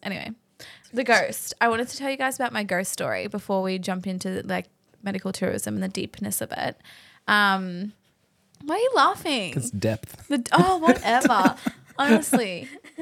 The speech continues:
Speaker 1: you can tell who's a doctor and who's a receptionist.
Speaker 2: We're gonna do, we're gonna do English lessons in a future episode. <laughs>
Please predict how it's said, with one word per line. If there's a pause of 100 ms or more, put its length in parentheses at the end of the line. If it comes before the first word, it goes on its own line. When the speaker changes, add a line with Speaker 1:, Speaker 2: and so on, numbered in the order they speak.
(300)
Speaker 1:
you
can
tell
who's
a
doctor
and
who's
a
receptionist.
Speaker 2:
We're
gonna
do,
we're
gonna
do
English
lessons (460)
in
a
future
episode.
<laughs>